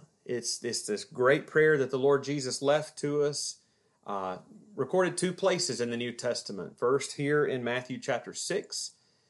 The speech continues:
and then also in Luke chapter eleven. And as we've already shown many times, it's a, it's a prayer that Scripture indicates in those two places is to be a prayer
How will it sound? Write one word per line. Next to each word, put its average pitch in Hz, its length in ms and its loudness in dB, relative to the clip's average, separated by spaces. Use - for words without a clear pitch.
and 92 140 -12
then 90 140 -8
also 127 720 6
in 123 240 -2
Luke 135 280 2
chapter 135 400 2
eleven. 107 340 2
And 98 120 -6
as 110 160 -4
we've 120 180 -4
already 123 220 4
shown 147 500 0
many 147 240 6
times, 120 440 2
it's 131 200 0
a, 143 120 2
it's 143 160 4
a 143 60 4
prayer 165 760 4
that 123 440 2
Scripture 139 420 0
indicates 151 500 0
in 123 100 -6
those 131 200 2
two 131 160 -4
places 123 640 0
is 143 300 6
to - 120 0
be 135 160 4
a 123 80 6
prayer 151 540 4